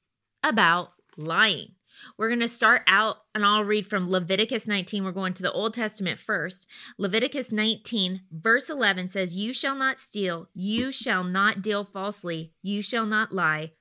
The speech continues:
to one another." Listen to that. "You shall not lie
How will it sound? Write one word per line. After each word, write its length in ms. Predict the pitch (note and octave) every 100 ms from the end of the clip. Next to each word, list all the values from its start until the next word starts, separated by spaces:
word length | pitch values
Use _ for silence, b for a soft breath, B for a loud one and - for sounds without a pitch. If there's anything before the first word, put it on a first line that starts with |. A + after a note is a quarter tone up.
| _
to 120 | - C4
one 460 | E3+ D3+ D3 D3+ -
another." 760 | F#3+ F#3 F3+ F#3+ G#3 G3+ E3 - _ _ _ _ _ _ _ _ -
Listen 260 | A#3+ F#4+
to 60 | F4
that. 220 | G#3+ B2 -
"You 160 | A#3
shall 220 | C4+ D4
not 340 | C#4+ A#3+ C#4 -
lie 300 | A3 B3+